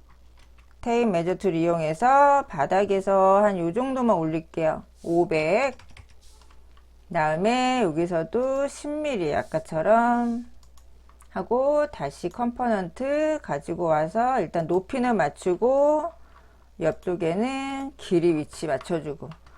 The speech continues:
그 요런 식으로 나오는 거죠. 너무 그런가요? 얘가 튀어나왔나요? 손잡이가? 요런 거는 아주 많이 형태를 우리가 바꾸지 않을 거라면 스케일 툴로 살짝 이렇게 눌러주셔도 좋습니다. 아이고야.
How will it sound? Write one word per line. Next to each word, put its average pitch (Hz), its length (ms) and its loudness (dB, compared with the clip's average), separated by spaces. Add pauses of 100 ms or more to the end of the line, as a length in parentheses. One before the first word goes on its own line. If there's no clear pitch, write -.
(180)
그 233 100 2
요런 208 200 10
식으로 156 340 -2
나오는 147 400 -2
거죠. - 200 -20 (1300)
너무 202 360 6
그런가요? 196 640 6
얘가 208 240 2
튀어나왔나요? 330 720 4
손잡이가? 240 800 2
요런 180 260 4
거는 202 460 2 (240)
아주 170 360 6
많이 190 320 6
형태를 294 800 4
우리가 175 320 2
바꾸지 202 400 2
않을 170 240 2
거라면 185 400 2
스케일 370 400 2
툴로 285 220 2
살짝 381 420 0
이렇게 185 200 4
눌러주셔도 202 680 2
좋습니다. 156 680 -4 (680)
아이고야. 139 380 -10